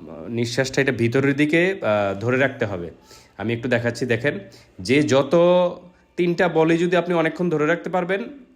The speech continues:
পারেন, তাইলে মনে ক-, মানে করবেন আপনার, আহ, হার্ট এখনও শক্তিশালী আছে। আর যদি মনে করেন যে একটা বল উঠতেছে অথবা দুইটা বল উঠতেছে, তার মানে আপনার হার্ট এখনও দুর্বল আছে। আর বিশেষ করে যারা ধূমপান করেন তাদের জন্য তো আরও, আহ,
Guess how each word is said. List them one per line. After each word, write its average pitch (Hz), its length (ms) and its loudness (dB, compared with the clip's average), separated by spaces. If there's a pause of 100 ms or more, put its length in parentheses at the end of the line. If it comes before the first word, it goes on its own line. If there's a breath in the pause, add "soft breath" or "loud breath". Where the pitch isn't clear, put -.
পারেন, 170 300 2 (340)
তাইলে 147 220 0
মনে 151 200 0
ক-, 147 240 -6
মানে 127 260 -4
করবেন 147 320 0
আপনার, 139 400 -2
আহ, 107 380 -4
হার্ট 120 260 -2
এখনও 127 280 -4
শক্তিশালী 123 520 -8
আছে। 104 300 -8 (440 soft breath)
আর 120 120 -4
যদি 156 220 -6
মনে 160 220 -2
করেন 175 260 -2
যে 160 80 0
একটা 151 280 0
বল 156 160 -2
উঠতেছে 147 380 -6
অথবা 143 220 -6
দুইটা 120 300 -4
বল 135 160 -6
উঠতেছে, 127 300 -10
তার 139 200 -4
মানে 143 180 -4
আপনার 135 260 -6
হার্ট 117 240 -2
এখনও 120 260 -4
দুর্বল 113 340 -6
আছে। 104 220 -10 (480 soft breath)
আর 110 100 -4
বিশেষ 127 260 -4
করে 151 160 0
যারা 147 160 4
ধূমপান 143 420 0
করেন 127 260 0
তাদের 123 280 0
জন্য 131 200 -2
তো 131 100 -2
আরও, 113 280 0
আহ, 98 640 -8